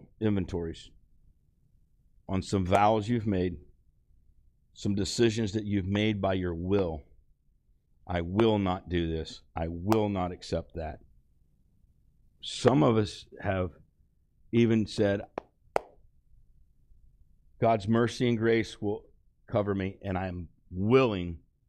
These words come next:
to sin. I'm willing to disobey."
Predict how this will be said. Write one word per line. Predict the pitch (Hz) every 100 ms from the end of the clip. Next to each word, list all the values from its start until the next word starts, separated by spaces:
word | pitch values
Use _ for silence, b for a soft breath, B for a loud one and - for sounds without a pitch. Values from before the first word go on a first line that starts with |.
| _ _ _ _ _ -
to |
sin. | 90 98 90 71 - _ - _ _ _ _
I'm | 110 107
willing | 107 127 113 95 - _
to | 92
disobey." | 87 90 - 85 87 73